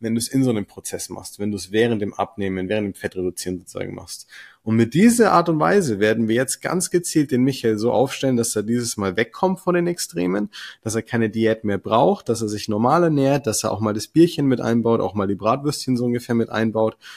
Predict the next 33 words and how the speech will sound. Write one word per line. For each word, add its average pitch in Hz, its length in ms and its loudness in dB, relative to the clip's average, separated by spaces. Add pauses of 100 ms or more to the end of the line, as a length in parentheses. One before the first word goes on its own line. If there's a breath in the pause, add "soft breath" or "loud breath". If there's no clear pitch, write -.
(260 loud breath)
dass 110 140 -4
er 107 100 0
Spaß 135 500 4
an 120 80 2
seinem 107 140 2
Sport 160 400 0
hat, 151 80 2
aber 117 160 2
dass 120 180 0
der 127 140 0
nicht 135 260 0
mehr 147 100 2
Mittel 151 320 2
zum 127 200 -6
Zweck 127 260 -4
zum 117 140 -8
Fettreduzieren 101 640 -4
ist, - 240 -6 (340 loud breath)
sondern 120 300 0
dass 113 160 -4
das 117 180 -6
halt 113 80 -4
einfach 110 220 -2
nur 113 100 2
der 120 80 0
Spaß 143 380 -4
sein - 200 -12
kann. - 260 -12 (420 loud breath)
Ja, 107 160 2
und 120 180 2
in 110 140 4
diesem 139 400 4
Weg 147 400 2